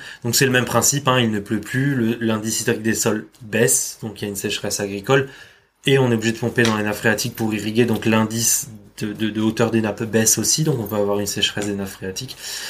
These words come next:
Et là, ça a des impacts sur le maïs, le tournesol, le pois, les vaches laitières, les prairies, euh, les olives, la pêche, euh, la poire, la pomme, enfin,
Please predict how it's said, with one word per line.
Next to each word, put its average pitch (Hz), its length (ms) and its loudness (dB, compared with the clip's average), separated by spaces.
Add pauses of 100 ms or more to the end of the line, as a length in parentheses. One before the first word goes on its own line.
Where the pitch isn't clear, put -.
(280)
Et 123 100 4
là, 131 160 4
ça 131 140 6
a - 20 6
des 110 160 2
impacts 131 280 2
sur 113 120 0
le 104 120 -2
maïs, 117 640 -2
le 104 120 -4
tournesol, 113 800 2
le 101 200 -4
pois, 120 500 2
les 107 100 -2
vaches 95 240 -8
laitières, 123 560 2
les 101 120 -4
prairies, 123 680 -2 (1200)
euh, 104 60 -6
les 98 240 -2
olives, 123 380 0
la 98 140 0
pêche, 123 500 2
euh, 98 440 -2
la 95 140 -6
poire, 120 480 2
la 98 140 -2
pomme, 120 280 2
enfin, 107 240 -6